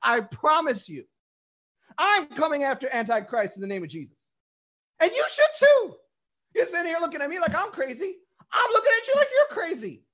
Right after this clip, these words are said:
Do you know who you serve? Antichrist is the replacement for Jesus. He's the, <laughs> the counterfeit, the less than. We're so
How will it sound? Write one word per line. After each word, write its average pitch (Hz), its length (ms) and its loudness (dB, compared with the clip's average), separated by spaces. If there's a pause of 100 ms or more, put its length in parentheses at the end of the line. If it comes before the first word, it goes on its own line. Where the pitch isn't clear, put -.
(280)
Do 370 80 2
you 466 340 2
know 427 260 4
who 359 100 0
you 392 200 -4
serve? 453 640 -2 (1120)
Antichrist 349 560 -2
is 349 220 -8
the 392 140 -4 (100)
replacement 381 640 -8
for 349 100 -6
Jesus. 285 360 -8 (140)
He's 359 280 -2 (160)
the, 320 180 -2 (480)
<laughs> - 460 -10
the 539 80 8 (540)
counterfeit, - 320 -8 (840)
the 381 80 -2
less 381 460 6
than. 220 440 -2 (3000)
We're - 1200 -10
so 494 160 -2